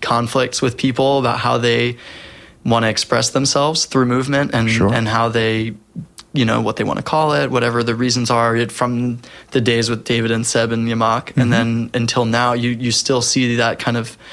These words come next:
Speaker 1: uh, that kind of stress. And for me, one of the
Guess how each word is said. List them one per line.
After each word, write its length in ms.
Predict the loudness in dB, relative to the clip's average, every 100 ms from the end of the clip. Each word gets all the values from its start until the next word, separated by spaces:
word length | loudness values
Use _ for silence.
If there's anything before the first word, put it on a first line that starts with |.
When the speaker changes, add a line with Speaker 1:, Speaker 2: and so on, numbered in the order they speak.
| -18 -18 -16 -2
Speaker 1:
uh, 320 | 0 2 2 -2 -10 -20 _ _
that 160 | -2 0
kind 160 | 0 -2
of 80 |
stress. 520 | -2 0 2 2 0 0
And 180 | 0
for 140 | 2 2
me, 400 | 2 2 0 -2 -12 -20 -20 -20 -20 -20 _
one 280 | -4 0 2
of 60 | 2
the 160 | 0